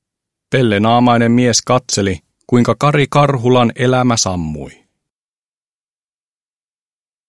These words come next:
Toinen luku. Helsingin Sanomat, yhdestoista helmikuuta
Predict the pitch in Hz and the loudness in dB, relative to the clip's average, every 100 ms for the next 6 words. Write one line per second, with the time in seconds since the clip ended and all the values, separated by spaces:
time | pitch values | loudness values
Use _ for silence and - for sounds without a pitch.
0 | _ _ _ _ _ _ _ _ _ _ | _ _ _ _ _ _ _ _ _ _
1 | _ _ _ _ _ _ _ _ _ _ | _ _ _ _ _ _ _ _ _ _
2 | _ - 123 156 143 123 123 - 82 - | _ 0 2 4 4 2 0 -2 -10 -14
3 | _ _ _ _ _ _ _ _ _ _ | _ _ _ _ _ _ _ _ _ _
4 | _ _ _ _ _ _ - 123 131 - | _ _ _ _ _ _ -2 0 2 2
5 | 117 110 - 120 117 104 90 - _ - | 2 2 2 2 2 0 -4 -10 _ 0
6 | 135 120 98 - 104 - 90 120 110 95 | 2 2 0 -2 -4 -4 -2 0 0 -2
7 | 85 87 82 76 | -4 -6 -4 -8